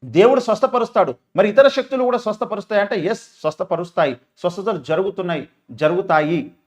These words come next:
ఇప్పుడు ఎంతోమంది చేస్తున్నటువంటి స్వస్థతలు అలాగే చేస్తున్నారు. మరి దైవశక్తి స్వస్థతలు చేసి ఇతర శక్తులు కూడా స్వస్థతలు చేసిన తర్వాత మరి దీన్ని మనము తెలుసుకోవాల్సింది ఎలా? ఎలా తెలుసుకోవాలి?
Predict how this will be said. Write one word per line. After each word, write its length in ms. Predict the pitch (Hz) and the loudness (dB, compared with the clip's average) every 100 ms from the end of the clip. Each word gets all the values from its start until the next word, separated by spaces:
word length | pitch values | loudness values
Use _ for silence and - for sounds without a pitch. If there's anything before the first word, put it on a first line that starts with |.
| _ _ _ | _ _ _
ఇప్పుడు 520 | 120 240 226 165 175 - - | -8 0 2 2 -4 -10 -6
ఎంతోమంది 580 | 185 254 254 240 220 214 | 2 4 4 2 -4 -6
చేస్తున్నటువంటి 580 | 208 208 190 190 175 | -4 -6 -6 -6 -8
స్వస్థతలు 440 | 180 170 180 196 190 | -6 -8 -8 -4 0
అలాగే 360 | 160 185 180 180 | 2 2 0 -6
చేస్తున్నారు. 440 | 160 160 143 120 - - | -12 -8 -8 -8 -14 -2
మరి 140 | 226 220 | 0 2
దైవశక్తి 680 | 160 175 233 240 240 262 | 2 2 0 -2 -4 -4
స్వస్థతలు 480 | 254 226 - - 143 139 | -2 -4 -6 -8 -8 -8
చేసి 340 | 135 156 180 180 - | -8 -4 -6 -6 -8
ఇతర 260 | 156 233 247 | -2 0 0
శక్తులు 360 | 247 233 240 | -2 -4 -4
కూడా 200 | 226 220 | -2 -4
స్వస్థతలు 560 | 214 180 170 214 208 180 175 | -4 -6 -8 -10 -10 -10 -8
చేసిన 240 | 156 151 | -8 -8
తర్వాత 440 | 139 127 135 208 226 - - | -6 -4 -2 -4 -4 -12 -2
మరి 140 | 196 | -2
దీన్ని 220 | 202 233 226 | 0 -4 -4
మనము 440 | 202 202 240 - _ _ _ 202 | -4 -4 -6 -10 _ _ _ 2
తెలుసుకోవాల్సింది 840 | 226 277 - 269 247 240 233 202 | 2 2 2 4 6 2 -2 0
ఎలా? 180 | 165 131 | 0 0
ఎలా 260 | 151 208 | 4 4
తెలుసుకోవాలి? 920 | 220 214 220 214 226 196 151 175 131 | 4 0 -4 -4 -2 0 0 -2 -8